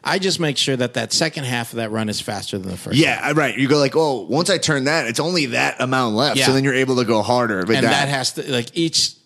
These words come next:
Speaker 1: section has to be quicker than the section before it.
Speaker 2: Once you realize that about yourself, and I think it's universal human trait, is that, like, you can, when, if, when you see the end of the, the light at the end of the tunnel,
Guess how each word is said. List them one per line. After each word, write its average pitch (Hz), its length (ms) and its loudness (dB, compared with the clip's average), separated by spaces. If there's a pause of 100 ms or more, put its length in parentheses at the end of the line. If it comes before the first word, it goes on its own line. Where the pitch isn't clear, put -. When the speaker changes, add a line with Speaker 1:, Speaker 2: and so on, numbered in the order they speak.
(140)
Speaker 1:
section 139 540 -2
has 117 320 -2
to 120 100 -2
be 113 420 0
quicker 110 420 -2
than 101 240 -6
the 98 240 -4
section 101 420 -8
before - 300 -14
it. - 100 -20 (260)
Speaker 2:
Once 196 260 4
you 294 140 4
realize 180 360 4
that 123 180 2
about 104 440 0
yourself, 107 600 2
and 107 80 0
I 113 60 0
think 120 180 2
it's 117 180 -2
universal 127 760 4
human 117 380 2
trait, 101 460 0 (180)
is 117 180 2
that, 113 180 2
like, 113 260 -2
you 127 160 2
can, 147 480 0 (360)
when, 127 260 0
if, 127 160 2
when 117 100 -2
you 120 60 -2
see 165 260 2
the 143 220 0
end 139 160 0
of 110 100 -4
the, 110 60 -2
the - 200 -4
light 117 280 2
at 117 80 0
the 117 100 2
end 113 140 0
of 101 40 0
the 101 60 -4
tunnel, 113 420 -2